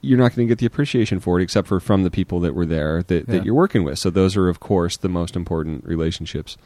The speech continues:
Speaker 2: It's always
Speaker 1: to
Speaker 2: funny
Speaker 1: build, as
Speaker 2: when
Speaker 1: you'll
Speaker 2: you
Speaker 1: learn about
Speaker 2: read
Speaker 1: in
Speaker 2: the
Speaker 1: Sven's video.
Speaker 2: reviews, and then they sort of, in a half sentence, praise the editing, where you're like, "Yeah, this doesn't really apply," or, "This is not really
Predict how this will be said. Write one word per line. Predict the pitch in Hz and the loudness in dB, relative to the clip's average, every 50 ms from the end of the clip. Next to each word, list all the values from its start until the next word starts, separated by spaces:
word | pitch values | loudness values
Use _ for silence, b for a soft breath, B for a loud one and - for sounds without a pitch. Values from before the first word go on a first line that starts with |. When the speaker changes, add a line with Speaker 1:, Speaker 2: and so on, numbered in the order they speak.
| B B | B B
Speaker 2:
It's | - 117 | -4 -2
always | 117 226 214 - | -2 0 0 2
Speaker 1:
to | - | 6
Speaker 2:
funny | 123 120 | 8 8
Speaker 1:
build, | 233 190 156 | 10 10 10
as | 135 | 10
Speaker 2:
when | - | 10
Speaker 1:
you'll | 175 160 | 10 10
Speaker 2:
you | 160 | 10
Speaker 1:
learn | - 156 | 10 10
about | - 127 | 10 8
Speaker 2:
read | 117 | 8
Speaker 1:
in | 98 | 8
Speaker 2:
the | 98 98 | 6 4
Speaker 1:
Sven's | 110 107 113 107 101 | 4 4 4 4 4
video. | 110 104 92 76 - - 101 104 | 2 2 2 0 -2 -6 -8 -6
Speaker 2:
reviews, | - 104 107 101 92 98 101 104 110 113 107 104 95 92 - - - | 0 0 2 2 0 0 -2 0 2 2 2 0 -2 -4 -6 -10 -10
and | - 85 92 92 | -6 -4 -4 -2
then | 92 92 90 92 | -2 -2 -2 -2
they | 90 90 90 | -2 -4 -4
sort | - - 104 95 95 | -6 -6 -6 -4 -4
of, | 92 87 - b b b b b b b b b b 98 | -4 -4 -6 b b b b b b b b b b -6
in | 98 | -4
a | 95 90 | -2 -2
half | 87 98 101 101 104 101 | -2 0 0 -2 -2 -2
sentence, | - - 101 90 87 - - 90 85 80 - | -4 -4 -2 -2 -2 -4 -4 -6 -6 -6 -8
praise | - - - 95 90 90 87 - - | -12 -8 -6 -4 -4 -4 -4 -6 -8
the | 92 76 80 | -8 -6 -4
editing, | 85 90 92 87 - - 85 78 78 80 80 82 - _ _ | -4 -4 -6 -8 -8 -10 -10 -10 -10 -10 -12 -14 -18 _ _
where | 92 90 87 90 | -10 -8 -6 -6
you're | 87 87 85 | -4 -4 -6
like, | 85 80 78 b b b b b b b b b _ | -6 -8 -10 b b b b b b b b b _
"Yeah, | - 104 104 101 101 98 | -6 -4 -2 0 0 0
this | 101 104 - - - | -2 -2 -4 -4 -4
doesn't | 107 95 90 98 90 85 | -4 -4 -2 -4 -4 -4
really | 92 87 87 82 | -4 -4 -4 -4
apply," | 80 78 - - 92 87 82 82 87 95 98 98 | -6 -8 -8 -8 -8 -6 -6 -6 -6 -6 -6 -6
or, | 82 80 85 | -6 -6 -8
"This | 82 95 92 - 101 | -8 -10 -10 -10 -12
is | 95 - | -10 -6
not | 95 92 85 82 | -6 -6 -6 -6
really | 87 87 90 87 85 85 85 82 85 | -8 -8 -6 -6 -6 -8 -8 -10 -12